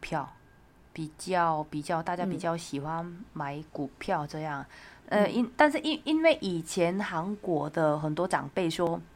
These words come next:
Speaker 1: 千万不要做投资，不要买股。
Speaker 2: 啊？什么意思？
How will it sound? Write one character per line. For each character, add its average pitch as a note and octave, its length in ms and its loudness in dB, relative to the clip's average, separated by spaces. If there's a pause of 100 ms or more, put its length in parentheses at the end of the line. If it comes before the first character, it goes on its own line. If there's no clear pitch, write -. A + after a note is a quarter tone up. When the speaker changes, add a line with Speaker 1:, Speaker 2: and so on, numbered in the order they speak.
(600)
Speaker 1:
千 B3+ 340 6
万 B3+ 200 6
不 F3+ 200 -4
要 F#3+ 220 6
做 E3 200 -4
投 C#3+ 300 -2
资， D3 340 -6 (600)
不 F3 80 -2
要 F#3+ 140 4
买 D#3 240 -2
股。 D#3+ 60 -8
Speaker 2:
啊？ - 60 -18
什 E3+ 80 -6
么 D#3 100 0
意 G3 100 -2
思？ D3+ 260 -8